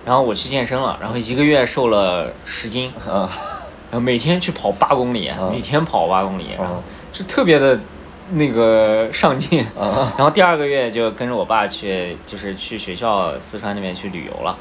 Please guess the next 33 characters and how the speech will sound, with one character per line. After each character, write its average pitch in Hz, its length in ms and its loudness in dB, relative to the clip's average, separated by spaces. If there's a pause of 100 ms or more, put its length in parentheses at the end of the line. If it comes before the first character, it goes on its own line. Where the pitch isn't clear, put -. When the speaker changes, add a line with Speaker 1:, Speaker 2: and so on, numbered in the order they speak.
Speaker 2:
嗯。 101 220 -2
Speaker 1:
然 90 60 -6
后 107 60 2
旅 107 140 0
游 98 140 4
完 107 260 4
直 98 100 -8
接 92 140 -4
就 95 120 -6
报 82 160 -4
到 73 220 -2
了。 50 80 -8 (140)
Speaker 2:
嗯。 101 240 -2
Speaker 1:
然 95 80 -2
后 123 120 0
就 226 140 -6
是， 233 200 -4
就 233 140 -4
是 208 100 -2
那 240 140 4
个 170 80 -2
暑 110 140 -6
假 120 140 0
就 131 80 -8
特 135 120 -14
别， 117 140 0
过 120 180 -4
得 107 120 0
特 120 80 -10
别 113 100 -2
充 98 260 -6
实。 - 140 -10
Speaker 2:
嗯。 107 200 -6